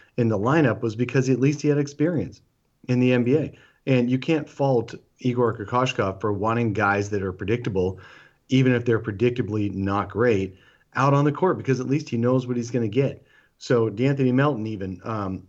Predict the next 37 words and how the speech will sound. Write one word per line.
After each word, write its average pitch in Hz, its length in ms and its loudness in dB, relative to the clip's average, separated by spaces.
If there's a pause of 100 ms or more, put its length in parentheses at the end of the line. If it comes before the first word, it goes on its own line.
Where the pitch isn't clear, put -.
(140)
I 110 80 -6
wrote 117 240 2
an 113 60 -2
article 117 380 2
that 110 160 2
over, 107 380 -2
you 120 120 2
know, 92 140 0
five 104 360 0
game 120 320 2
stretch 135 520 -4
there, 98 420 -2 (300)
he 131 260 4
averaged, 110 640 -2
uh, 107 260 -2
some 104 200 -4
really 117 220 2
good 120 240 2
numbers, 120 480 0
uh, 95 340 -4 (240)
you 117 60 -4
know, 92 140 -4
fourteen, 110 520 0
six, 113 280 -2
and 98 140 -2
four. 143 260 2
But 98 300 -2 (600)
the 117 120 -2
thing 135 240 4
is 147 380 2 (500)
that 131 200 0
the 127 100 -2
very 127 280 2
next 143 260 -2
night 156 220 2
he 131 80 0
went 123 260 0